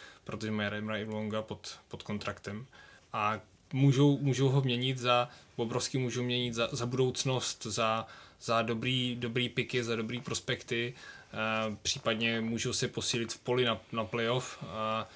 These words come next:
protože Korpisalo i v té sezóně ukazuje, že rozhodně není horší než Bobrovsky.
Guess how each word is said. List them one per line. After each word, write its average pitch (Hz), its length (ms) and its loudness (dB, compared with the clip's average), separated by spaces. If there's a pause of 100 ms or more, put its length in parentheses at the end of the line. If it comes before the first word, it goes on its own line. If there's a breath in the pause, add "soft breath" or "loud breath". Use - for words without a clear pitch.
(180 loud breath)
protože 131 280 0
Korpisalo 135 460 2
i - 20 2
v 131 60 -4
té 147 120 -2
sezóně 135 480 2 (180)
ukazuje, 131 360 4
že 131 120 6
rozhodně 127 300 2
není 131 180 0
horší 123 240 2
než 123 100 2
Bobrovsky. 117 460 -2